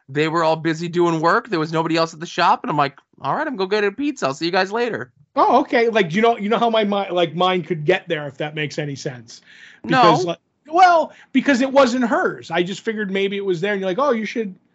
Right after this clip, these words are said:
Speaker 2: you know, post that to Todd's Art Attack or something like
Speaker 1: Mm.
Speaker 2: that." 'Cause I know you said you were gonna give her the Iggy a couple of times. So.
Speaker 1: Yeah, I forget.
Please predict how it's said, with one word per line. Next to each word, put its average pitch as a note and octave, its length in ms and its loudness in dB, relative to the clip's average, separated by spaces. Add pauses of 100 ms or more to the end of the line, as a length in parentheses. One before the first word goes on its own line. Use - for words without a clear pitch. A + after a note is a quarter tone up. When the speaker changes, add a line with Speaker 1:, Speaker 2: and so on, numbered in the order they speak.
(360)
Speaker 2:
you G3+ 120 2
know, G#3 300 -2 (280)
post G3+ 300 -2
that G#3 200 -2
to F#3+ 100 -8
Todd's G3 300 2
Art A#3 180 2
Attack C#3+ 340 -8
or D3 80 -8
something B2 260 -10
like A2 200 -8
Speaker 1:
Mm. F2 60 -16
Speaker 2:
that." - 220 -18
'Cause F3 120 -2
I G3+ 100 6
know B3 140 4
you B3+ 120 4
said A3+ 240 2
you G#3+ 60 -4
were G3+ 60 -4
gonna G3 140 0
give F#3 160 2
her F3+ 80 2
the E3 100 -2
Iggy D#3+ 340 -4
a C3+ 40 -16
couple C3 300 -18
of C3+ 80 -18
times. A2+ 360 -20
So. - 140 -20
Speaker 1:
Yeah, F3 400 4
I D#3+ 120 2
forget. D#2 360 -20